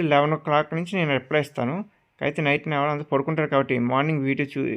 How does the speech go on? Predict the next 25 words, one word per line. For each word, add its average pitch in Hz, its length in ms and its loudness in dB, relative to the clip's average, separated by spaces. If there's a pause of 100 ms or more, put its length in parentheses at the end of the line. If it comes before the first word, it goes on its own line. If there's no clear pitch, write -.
(120)
ఒకవేళ 120 300 -2
మీ 135 160 -2
WhatsApp 131 400 -2
చూసినప్పుడు 139 460 -6
మీకు 160 220 -4
రిప్లై - 280 -4
ఇస్తాను 127 300 -6
నేను. 123 160 -12 (120)
ఓకేనా? 170 340 -2 (3500)
ఇంత 175 180 -2
మంచి 170 280 2
బిల్డింగు, 202 440 2 (460)
అది 151 140 0
కూడా 175 160 -2
సెంటున్నరలో, 135 800 -2 (240)
డబల్ 143 240 2
స్టేరు, 131 360 0 (600)
డబల్ 139 240 2
బెడ్‌రూమ్, 170 320 0
హాల్, 143 220 0
కిచెను, 135 360 -4 (560)
ఎంత 135 160 -6
బాగుందో 139 280 2
చూశారు 143 340 -6
కదా. 170 140 -4